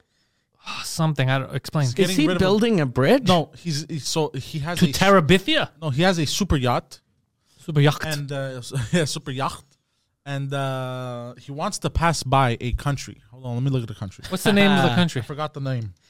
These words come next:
Speaker 3: And he doesn't like one of their bridges?
Speaker 2: Uh, basically, his yacht, as, uh, Pentel says it,
Speaker 3: Won't fit underneath the
Speaker 2: Yes.
Speaker 3: bridge.
Speaker 1: Also,
Speaker 2: Yes.
Speaker 1: he's rebuilding it.
Speaker 3: Fuck, he should build a
Speaker 2: No,
Speaker 3: submarine.
Speaker 2: no, no, he's, uh, gonna tear it apart.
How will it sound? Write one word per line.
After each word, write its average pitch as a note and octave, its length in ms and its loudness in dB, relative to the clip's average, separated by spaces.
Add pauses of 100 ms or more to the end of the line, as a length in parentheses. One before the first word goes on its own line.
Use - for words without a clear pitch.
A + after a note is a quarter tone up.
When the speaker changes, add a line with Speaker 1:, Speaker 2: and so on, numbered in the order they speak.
(160)
Speaker 3:
And D3 180 6
he F#3 140 8
doesn't F3 440 2
like E3+ 200 0
one D#3 200 4
of E3+ 100 4
their D#3 140 2
bridges? E3 640 4 (160)
Speaker 2:
Uh, D#3+ 220 4
basically, F#3+ 460 0
his D3 300 4
yacht, D#3 440 2 (100)
as, D3+ 440 4
uh, A#2+ 140 6
Pentel B2 320 0
says C#3+ 180 2
it, - 40 8
Speaker 3:
Won't F#3 260 4
fit F3 400 2
underneath C#3+ 540 6
the C#3 80 4
Speaker 2:
Yes. D#3 160 6
Speaker 3:
bridge. A2+ 320 0 (540)
Speaker 1:
Also, C#3 100 -4
Speaker 2:
Yes. - 40 -6 (100)
Speaker 1:
he's B2 40 -4
rebuilding C3+ 380 2
it. B2+ 120 -8 (120)
Speaker 3:
Fuck, - 360 -6
he F#3 140 8
should E3 320 4
build D3+ 280 2
a D3 40 2
Speaker 2:
No, - 40 4
Speaker 3:
submarine. D3 440 2 (100)
Speaker 2:
no, D3+ 100 2
no, F#3 40 0
he's, D3+ 300 -4
uh, D#3 340 6
gonna D3 140 -2
tear D#3+ 160 2
it C#3+ 40 2
apart. C#3+ 300 0